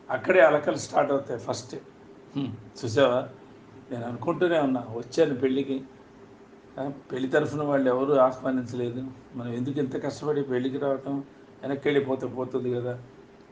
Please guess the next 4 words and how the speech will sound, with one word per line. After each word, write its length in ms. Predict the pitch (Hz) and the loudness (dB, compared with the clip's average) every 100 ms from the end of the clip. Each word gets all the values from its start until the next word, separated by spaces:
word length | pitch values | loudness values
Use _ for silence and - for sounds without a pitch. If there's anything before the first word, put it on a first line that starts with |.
| - | -4
కనీసం 640 | 143 190 190 175 147 135 123 127 - | 0 2 2 -2 0 -4 -6 -10 0
పలకరించడానికి 680 | 139 143 165 156 156 147 139 | 0 2 0 2 0 0 2
ఎవరూ 240 | 139 151 | 2 2
లేరు." 260 | 139 127 | 0 -2